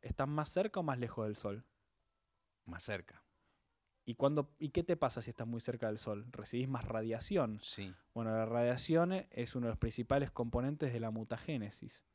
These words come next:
Speaker 1: Entonces, la biodiversidad que tenemos en las selvas,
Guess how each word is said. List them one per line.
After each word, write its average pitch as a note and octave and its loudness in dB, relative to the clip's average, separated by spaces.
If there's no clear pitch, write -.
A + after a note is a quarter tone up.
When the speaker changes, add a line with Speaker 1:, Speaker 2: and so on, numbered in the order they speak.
Speaker 1:
Entonces, A#2 -2
la A2 4
biodiversidad A#2+ 6
que A2 -6
tenemos B2 -2
en A#2 -2
las A2+ -2
selvas, B2+ 4